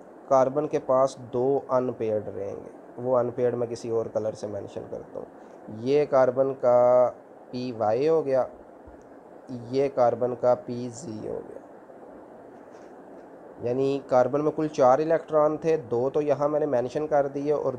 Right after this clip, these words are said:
दो एक एक इलेक्ट्रॉन यहाँ मैंने मेंशन कर दिए। अब मूव करते हैं ऑक्सीजन की तरफ। अगर हम oxygen की बात करें, oxygen के पास ये दो lone pair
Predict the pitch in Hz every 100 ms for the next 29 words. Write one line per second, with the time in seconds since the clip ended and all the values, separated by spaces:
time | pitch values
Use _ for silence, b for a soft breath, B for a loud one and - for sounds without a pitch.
0 | 110 117 123 135 - 131 131 135 131 123
1 | 117 123 123 120 110 113 117 113 110 110
2 | - - - - - - - - B B
3 | B B - - - 156 165 147 143 143
4 | 139 - 143 143 - 127 120 123 113 107
5 | 101 - - - - - - - - B
6 | B - 151 156 165 160 - 127 151 160
7 | 156 131 131 135 135 143 135 - 117 139
8 | 151 135 127 135 135 117 127 139 113 117
9 | 127 117 120 123 170